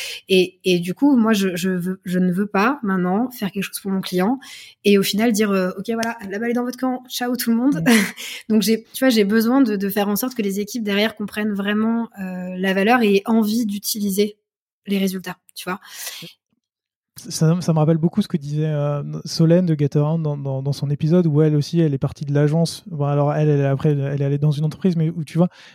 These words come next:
Speaker 2: elle aussi, elle sentait que son travail, une fois qu'il était rendu, bah, tu sais pas trop ce qui se passe. Et en fait, c'est l'après qui est, qui est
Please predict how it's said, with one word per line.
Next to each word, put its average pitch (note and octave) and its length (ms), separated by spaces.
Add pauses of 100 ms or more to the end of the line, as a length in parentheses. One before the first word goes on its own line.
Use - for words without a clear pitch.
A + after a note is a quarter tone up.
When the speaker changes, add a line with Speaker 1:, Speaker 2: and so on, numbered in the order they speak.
Speaker 2:
elle E3 120
aussi, E3+ 280
elle E3+ 100
sentait D#3+ 300
que - 80
son D3 180
travail, E3+ 480
une E3 160
fois E3 220
qu'il D#3 140
était D#3 180
rendu, D#3 340
bah, D3 140
tu - 100
sais D3 140
pas D#3 100
trop D3+ 160
ce F3 60
qui - 100
se - 60
passe. E3 260
Et D#3 80
en C#3 80
fait, E3+ 160
c'est - 160
l'après D3+ 480
qui - 140
est, C#3+ 360
qui D#3+ 120
est C#3 40